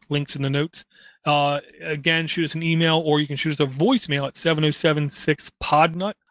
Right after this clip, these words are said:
Uh, we always go live, and we always try to share the, uh, link that we're going live at least ten minutes early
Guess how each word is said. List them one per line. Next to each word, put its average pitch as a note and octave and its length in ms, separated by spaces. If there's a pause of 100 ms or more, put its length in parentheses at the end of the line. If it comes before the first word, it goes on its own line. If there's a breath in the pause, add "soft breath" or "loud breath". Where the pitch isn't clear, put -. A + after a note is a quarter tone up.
(120)
Uh, D3 320
we D3+ 320
always F3 500 (220)
go E3 260
live, D#3+ 680
and D#3 100
we E3 100
always E3 300
try D#3 260
to D#3+ 120
share E3 640
the, D3 300
uh, C#3+ 200
link D3 260
that D3+ 100
we're D#3 80
going D3 180
live C#3+ 320
at - 60 (100)
least F#3+ 320 (240)
ten D#3+ 180
minutes D#3 240
early C#3+ 440